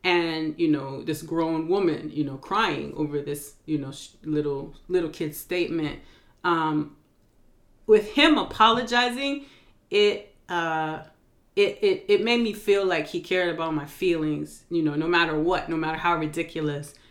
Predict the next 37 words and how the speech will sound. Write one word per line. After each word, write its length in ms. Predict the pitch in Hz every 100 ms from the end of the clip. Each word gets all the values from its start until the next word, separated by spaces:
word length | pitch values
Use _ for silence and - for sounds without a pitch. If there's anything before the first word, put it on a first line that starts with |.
| _ -
and 220 | 160 156
that 300 | 156 151 -
he 420 | - 196 170 151 165
acknowledged, 840 | 156 156 170 214 180 143 - -
you 100 | 170
know, 160 | 156 151
that 140 | 151
I 100 | 151
was 260 | 151 143 -
genuinely 640 | - 175 175 160 156 147
hurt, 460 | 139 - 175 175 - - - -
and 320 | 160 151 151 151
he 220 | 170 156
was 480 | 151 151 147 - - -
professing 640 | 202 185 185 - 170 151 151
that, 260 | 147 - -
you 120 | 156
know, 160 | 143
he, 340 | 147 170 156 - -
that 180 | 190 180
was 160 | 165 165
not, 340 | 175 170 165 - _ _ _ _ _ _ -
um, 480 | 160 151 147 151 151 _ _ _ _ _ _ _
a, 260 | 165 147 143 - _ _ _ - _ -
a 60 | 247
sentiment 580 | - 220 220 196 170 156
that 160 | 147
he 160 | 285 302
was 160 | 190
carrying, 640 | - 156 151 151 147 147 - -
you 120 | 196
know, 200 | 202 190
that, 440 | 180 156 151 - - _ _ _ -
that, 240 | 175 165
that 240 | 170 170
was 300 | 165 156 156
not, 380 | 165 165 160 -